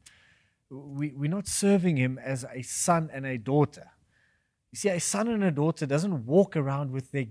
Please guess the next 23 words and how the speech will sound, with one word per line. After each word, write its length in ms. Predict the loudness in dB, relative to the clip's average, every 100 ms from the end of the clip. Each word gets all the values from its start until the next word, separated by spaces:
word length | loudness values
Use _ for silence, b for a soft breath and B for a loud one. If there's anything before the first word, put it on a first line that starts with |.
| -10
guilt 360 | 6 8 8 4 -8
and 100 | -6
their 140 | -4
shame 420 | -2 0 2 4
anymore. 460 | 4 2 0 -4 -12 _ b b b b b _
They 140 | -2 -2
accept 480 | -4 -4 4 4 4
the 80 | 0
father's 340 | 4 6 6
forgiveness. 720 | -2 -6 -6 -8 -12 -20 -20 -20 _ _ _ _ _ _ _ _ _ -12
Let 100 | -4
me 100 | 0
tell 180 | 8 10
you 100 | 12
what 140 | 12
happened 320 | 12 8 4
in 80 | 4
the 80 | 2
story. 500 | 6 6 6 4 -8 b b b b 2
So 340 | 12 12 12
the 220 | 10 12
younger 560 | 12 12 12 12 12 8 -2
brother 560 | 10 12 12 12 12